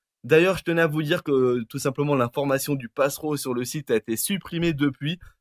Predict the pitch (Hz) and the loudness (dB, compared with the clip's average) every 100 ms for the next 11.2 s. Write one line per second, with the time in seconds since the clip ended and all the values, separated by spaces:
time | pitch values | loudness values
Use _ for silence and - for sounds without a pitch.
0 | _ - 160 165 175 151 147 156 147 147 | _ -6 -2 2 2 2 0 -2 -4 -4
1 | 143 151 120 131 135 143 135 139 131 - | 0 0 0 0 0 -2 -2 -2 -2 -4
2 | 156 - 117 113 120 - 135 143 151 143 | -8 -6 -4 -4 -4 -4 -2 0 -2 -4
3 | 123 123 127 - 123 123 - 135 135 139 | -2 -2 -2 -4 -6 -6 -4 -4 -4 -2
4 | 123 131 139 165 - _ _ - 120 - | -2 0 2 0 -2 _ _ -4 -4 2
5 | 208 202 160 139 151 147 - _ 156 160 | 2 4 4 4 4 2 -6 _ -2 0
6 | 170 147 165 139 139 135 123 151 175 - | 0 4 4 4 4 6 4 2 -2 -2
7 | 165 151 117 127 156 165 143 147 135 120 | 0 0 -2 -4 0 2 2 0 -2 -4
8 | 131 127 120 - 139 113 117 131 131 123 | -4 -2 -4 -2 -4 -2 -2 0 0 0
9 | 127 120 117 117 131 - _ _ _ 127 | 0 2 0 0 -2 -2 _ _ _ -6
10 | 127 147 143 156 156 131 - 185 160 170 | 2 4 4 2 0 -2 2 2 2 0
11 | 202 - | 0 -2